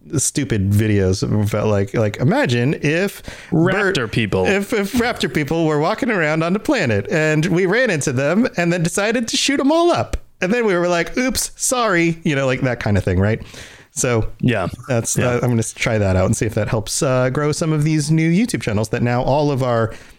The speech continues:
Speaker 1: podcast videos are on. And hopefully that'll help grow the channels, get more attention to our regular videos, and also be fun for people to watch as kind of, like, a secondary thing for you guys. So hopefully that'll be fun. So I'll be working on some of that stuff during the week. And <laughs> mean people. <laughs> And, uh,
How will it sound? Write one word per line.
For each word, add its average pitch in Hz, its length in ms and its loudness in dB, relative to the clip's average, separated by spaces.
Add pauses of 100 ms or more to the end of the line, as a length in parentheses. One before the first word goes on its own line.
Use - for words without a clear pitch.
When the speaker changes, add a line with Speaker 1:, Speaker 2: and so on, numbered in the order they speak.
(160)
Speaker 1:
podcast 180 440 0
videos 107 200 2
are 101 120 0
on. 101 460 2
And 123 140 2
hopefully 123 240 0
that'll 110 100 0
help 123 140 -2
grow 113 160 0
the 101 80 0
channels, 208 480 -2
get 123 180 -2
more 110 160 2
attention 113 320 0
to 110 240 2
our 98 200 2
regular 151 440 0 (500)
videos, 147 460 2
and 110 80 2
also 107 220 0
be 101 100 2
fun 98 180 0
for 110 120 -2
people 135 240 0
to 208 40 4
watch - 360 -2
as 123 180 0
kind 127 180 -2
of, 117 80 -2
like, 131 140 -2
a - 20 0
secondary 156 500 0
thing 175 220 0
for 107 120 -2
you 95 120 4
guys. 87 240 2
So 110 200 0 (380)
hopefully 147 320 0
that'll 147 180 2
be 151 100 2
fun. 123 280 -2
So - 180 -4
I'll 131 60 2
be 156 100 0
working 147 240 0
on 127 60 0
some 143 140 -2
of 143 40 0
that 160 160 -2
stuff 175 280 -2
during 135 180 0
the 131 80 2
week. 254 320 -2 (460)
And 143 500 0 (220)
<laughs> - 160 -2
mean 151 340 2
people. 107 320 0 (520)
<laughs> 196 560 -4
And, 139 240 0
uh, 123 260 0